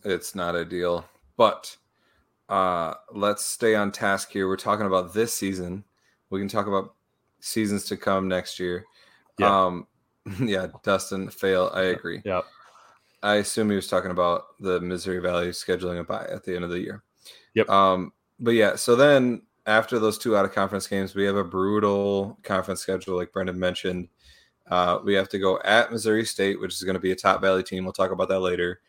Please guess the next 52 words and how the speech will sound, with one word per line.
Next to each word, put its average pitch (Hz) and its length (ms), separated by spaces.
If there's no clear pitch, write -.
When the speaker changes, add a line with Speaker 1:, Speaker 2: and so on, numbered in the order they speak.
Speaker 1:
Uh, 87 260
we 90 100
get 110 280
Speaker 2:
Mm-hmm. 95 120
Speaker 1:
Western 104 320
Illinois 101 460
and 101 320
U 101 220
S 95 160
D 101 180
at 98 80
home. 92 460
That 95 240
U 113 160
S 120 160
D 110 220
game 107 280
is 101 120
gonna 98 160
be 95 100
fun 98 440
just 98 260
because 92 340
of 90 120
the 90 80
way 92 220
the 90 240
one 92 200
ended 92 260
last 101 380
year. 110 360
Um, 87 440
Speaker 2:
Yep. 95 180
Speaker 1:
it 95 100
should 98 200
be 95 180
a 87 60
good 92 160
atmosphere. 92 960
I 92 120
think - 220
the 92 80
guys 90 300
are 90 60
gonna 90 160
be 87 340
real 90 240
fired 90 280
up 87 120
for 92 80
that 95 240
one. 98 260